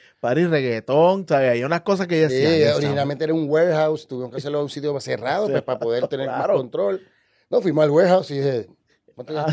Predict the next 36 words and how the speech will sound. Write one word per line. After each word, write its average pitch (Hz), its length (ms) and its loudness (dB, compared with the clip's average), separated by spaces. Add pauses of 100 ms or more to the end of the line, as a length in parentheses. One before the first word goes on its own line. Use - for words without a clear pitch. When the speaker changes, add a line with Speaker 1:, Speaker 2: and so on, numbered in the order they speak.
Speaker 2:
cuántos 151 240 -2
extras 156 240 -4
que 180 120 -2
tenemos?" 147 480 -4
Speaker 1:
<laughs> - 1040 -8
Speaker 2:
Dice, 247 220 -4
"Mira, 117 220 -4
vamos - 160 2
a - 40 -12
cam-, 117 180 -6
vamos 226 240 -6
a - 40 -16
cambiar 220 320 0
esto, 202 200 0
esto - 140 -4
es 196 40 0
un 131 80 -4
disparo, 123 400 -4
esto 131 140 -8
no 120 80 -8
podemos 117 180 -4
disparar 123 300 -4
en 127 60 -6
el 127 80 -10
pie". 123 340 -10
Speaker 1:
Claro. 120 300 2
Speaker 2:
¿Sabes? 107 280 -4
El 104 80 -8
sitio 120 240 -6
era 131 140 0
gratis 131 420 -2
porque 113 220 -12
era 110 100 -10
un 120 80 -14
warehouse 123 380 -6
espectacular. 120 880 -8